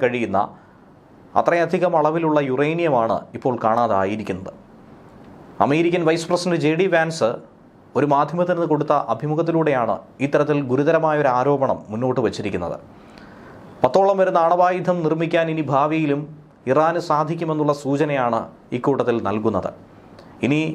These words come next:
അവരുടെ ആണവ കേന്ദ്രം തിരിച്ചു പഴയപടിയാക്കാനായി ഇനിയും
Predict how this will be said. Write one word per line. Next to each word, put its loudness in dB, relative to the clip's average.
അവരുടെ 4
ആണവ 2
കേന്ദ്രം 0
തിരിച്ചു 0
പഴയപടിയാക്കാനായി 2
ഇനിയും -2